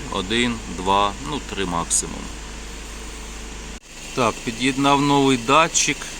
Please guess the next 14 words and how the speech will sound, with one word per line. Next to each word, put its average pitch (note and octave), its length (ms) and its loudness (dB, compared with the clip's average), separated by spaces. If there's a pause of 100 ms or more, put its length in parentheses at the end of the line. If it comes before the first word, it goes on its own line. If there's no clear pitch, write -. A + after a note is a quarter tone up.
(300)
новесенький, B2+ 760 2
з - 140 4
коробочки. B2 960 2 (1300)
Але A2+ 200 2
він B2 180 2
показує G2+ 840 2 (400)
зовсім F#2+ 500 0 (160)
космос. F2+ 560 0
На A2 120 2
холостих A#2+ 640 0
дев'яносто G#2 680 0
три, F2 280 -2 (680)
на G#2+ 180 4
обертах. G#2+ 720 4